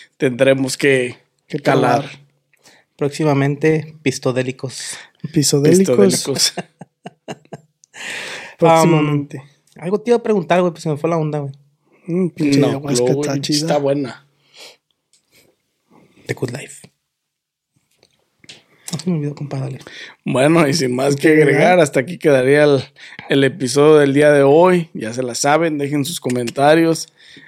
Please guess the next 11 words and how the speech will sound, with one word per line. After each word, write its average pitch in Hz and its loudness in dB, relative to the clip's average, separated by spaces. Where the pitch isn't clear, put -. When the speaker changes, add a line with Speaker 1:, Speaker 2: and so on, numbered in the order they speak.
Speaker 1:
Ah, 113 -8
¿qué 143 0
les 131 0
ha 123 2
parecido? 139 0
¿Han 143 0
tenido 147 4
algún 147 2
encuentro 139 0
con, 120 -4
con, 117 -4